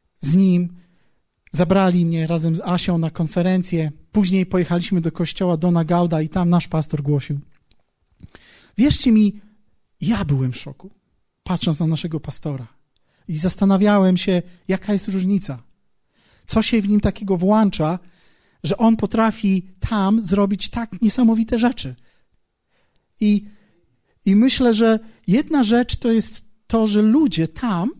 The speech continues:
w tamtej kulturze, umieją to robić. Nie boją się,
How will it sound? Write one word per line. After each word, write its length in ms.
w 60
tamtej 300
kulturze, 600
umieją 580
to 140
robić. 520
Nie 140
boją 380
się, 260